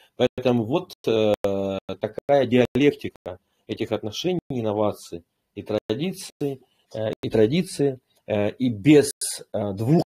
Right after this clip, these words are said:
этих составляющих человеческая культура не могла, не могла бы развиваться, как автомобиль не может ехать без газа или без тормоза. Вернее, он, конечно, может ез-, ехать без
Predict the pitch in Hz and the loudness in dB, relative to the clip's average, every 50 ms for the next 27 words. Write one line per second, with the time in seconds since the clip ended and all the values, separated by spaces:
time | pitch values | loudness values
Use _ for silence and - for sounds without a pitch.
0 | _ - - 123 - - 107 - - 107 - - - 117 131 - - 160 196 190 | _ -2 -2 -2 -2 -2 -6 -10 -10 -12 -6 -4 -2 -2 -2 -4 -4 -6 -4 -4
1 | 185 - - - - - 110 - - - 127 123 - - - - 120 120 - 156 | -4 -4 -6 -8 -8 -8 -8 -6 -4 -4 -6 -6 -6 -8 -10 -8 -8 -4 -2 -2
2 | 123 101 98 92 101 113 107 - 110 104 104 101 101 110 110 104 104 98 90 95 | -2 -2 -2 -4 -4 -4 -4 -4 -4 -4 -4 -4 -2 -2 -2 -2 -4 -4 -4 -2
3 | 110 147 175 - - - - - 107 104 - - - - 113 113 107 123 120 104 | 0 0 0 0 -2 -6 -6 -6 -6 -4 -6 -8 -6 -4 -4 -2 0 0 0 0
4 | 98 98 101 101 98 87 82 - - 123 139 - - 110 - _ _ _ _ _ | 0 -2 -2 -2 -4 -6 -8 -8 -6 -4 -4 -2 -4 -6 -8 _ _ _ _ _
5 | _ _ - 101 104 113 101 95 113 117 123 117 110 98 95 95 95 95 98 - | _ _ -6 -2 -2 -2 0 2 2 2 4 4 2 0 0 -2 -4 -4 -6 -4
6 | - 110 92 85 80 - - 85 85 90 92 - - 107 101 92 - 104 - - | -2 -2 -2 -2 -4 -10 -10 -10 -10 -10 -8 -6 -4 -4 -4 -4 -4 -6 -6 -4
7 | 104 113 117 104 - - 101 87 85 85 92 85 - 92 92 85 - - | 0 0 0 0 0 -4 -8 -6 -6 -6 -8 -8 -8 -8 -10 -10 -12 -14